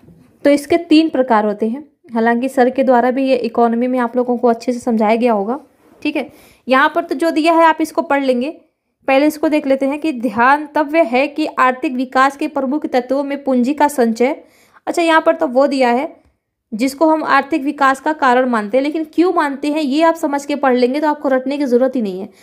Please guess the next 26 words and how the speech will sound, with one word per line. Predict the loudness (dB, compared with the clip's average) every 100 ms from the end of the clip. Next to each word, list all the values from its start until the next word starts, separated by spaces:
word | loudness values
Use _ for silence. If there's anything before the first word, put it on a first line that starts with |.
| -8
अब | -4
बताइए | -2 0 2 2
इसमें | 0 -4
आपको | -2 -2
क्या | 2 2
रटने | 2 -2 -4
की |
ज़रूरत | -4 -6 -8
है? | -10 -16 _ _ -2
आपने | -2 0
कॉमन | 0 2 0 -4
सेंस | -4 -2
लगा | 0 0
लिया, | 0 0
हो | 0 0
गई | -2
चीज़ें | -4 -4 -4
आपके, | -4 -2
हो, | -2 0
निकल | 0 0
के | 0
आ | 0
गया | 2 0
आंसर, | 0 -4 -4
ठीक | -4 -4
है। | -4